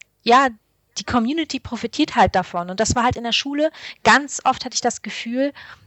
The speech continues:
um den Bogen, äh, zum Thema Schu-, Schule zurück zu,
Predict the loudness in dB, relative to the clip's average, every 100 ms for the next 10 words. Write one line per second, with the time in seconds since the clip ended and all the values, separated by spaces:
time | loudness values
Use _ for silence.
0 | _ 0 0 2 4 4 4 -6 -2 -2
1 | -2 -8 -6 -2 -2 -2 -8 -8 -8 -2
2 | 0 0 -4 -8 -10 -8 -6 -4 -4 -6